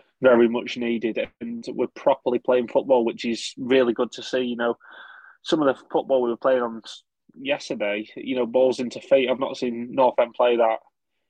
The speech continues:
in so long since Alex Neil. You know, I'm so used to it lumping it all the way up to the big dog up top and him, you know,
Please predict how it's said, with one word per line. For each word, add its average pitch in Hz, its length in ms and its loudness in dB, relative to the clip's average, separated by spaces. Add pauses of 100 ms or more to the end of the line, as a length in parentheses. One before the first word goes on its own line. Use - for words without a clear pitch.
in 120 120 -8
so 151 280 4
long 127 280 2
since 123 260 -12
Alex 123 340 -10
Neil. 147 260 -6
You 120 80 -8
know, 117 320 -8
I'm 135 200 -10
so 143 120 2
used 123 360 -2
to 120 180 -2 (400)
it 127 140 -6
lumping 135 380 0
it 135 60 -4
all 131 220 6
the 127 80 6
way 123 180 0
up 127 120 -6 (100)
to 135 100 -10
the 123 100 -8
big 120 300 -8
dog 120 300 -6
up 135 100 -8 (100)
top 120 260 -4 (160)
and 120 200 -10
him, 127 300 -6 (460)
you 123 100 -10
know, 120 180 -8